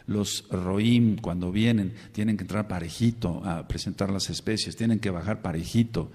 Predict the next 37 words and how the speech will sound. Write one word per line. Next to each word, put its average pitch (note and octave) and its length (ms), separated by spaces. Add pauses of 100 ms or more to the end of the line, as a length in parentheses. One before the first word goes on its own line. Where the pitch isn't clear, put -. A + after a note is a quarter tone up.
(180)
Nos F#2+ 200
busca A#2 400
to-, G2+ 280
nos, F#2+ 380
me G#2+ 240
gusta A#2 480
todo G2 240
eso G2+ 320 (240)
porque - 460
es B2 180
del A#2 160
agrado G#2+ 400
del F2 140
Abacadosh. - 800 (960)
No A2+ 200
vemos B2 320
niños B2 340
atravesándose G2+ 720
aquí. F#2 140
¿Tú C3+ 120
ves A#2+ 160
niños A#2+ 280
acá A2+ 160
atravesándose? A#2+ 720 (360)
No, G#2 480 (480)
porque G2 240
tiene A#2 220
que G#2 100
ser A2 180
en F2+ 160
orden. E2 420 (320)
Tiene A2+ 240
que A2 80
haber A2 160
un A#2 160
lugar G#2 340
para, F2 340